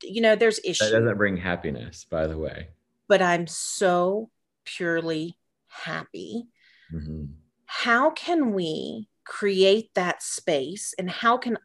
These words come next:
Speaker 1: other people create that space like that, Daniel, that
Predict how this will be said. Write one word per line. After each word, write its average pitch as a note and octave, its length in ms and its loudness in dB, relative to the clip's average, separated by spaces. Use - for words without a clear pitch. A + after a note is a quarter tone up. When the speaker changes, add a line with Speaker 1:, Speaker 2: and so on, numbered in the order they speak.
Speaker 1:
other G3+ 280 4
people - 640 -10
create G3 640 2
that E3 260 -4
space F#3 580 -2
like - 260 -14
that, C#3 200 -8
Daniel, D3+ 400 -4
that D#3 220 0